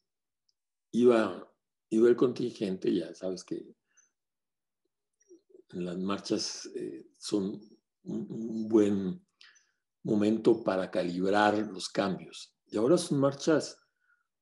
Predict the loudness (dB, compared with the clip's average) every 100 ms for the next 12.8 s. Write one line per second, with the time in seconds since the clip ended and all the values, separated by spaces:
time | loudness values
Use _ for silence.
0 | _ _ _ _ _ 0 2 6 6 6
1 | 2 4 6 6 4 0 2 2 4 2
2 | 4 4 4 0 -8 -10 -6 -6 -2 0
3 | 2 2 0 -2 -8 -14 -18 _ _ _
4 | _ -14 -12 -8 -6 -2 -4 -4 -10 -12
5 | -20 _ _ -10 -4 -2 -2 -4 -8 -12
6 | -18 _ _ _ -20 _ -20 -20 -20 _
7 | -2 0 -2 -10 -2 0 0 -4 _ _
8 | _ _ _ _ _ 4 4 6 4 4
9 | 2 4 6 4 0 -4 _ _ _ _
10 | _ _ _ 0 4 6 6 4 0 2
11 | 4 4 2 -2 -2 -2 -4 -6 -8 -10
12 | -14 -8 -8 -8 -12 -18 -20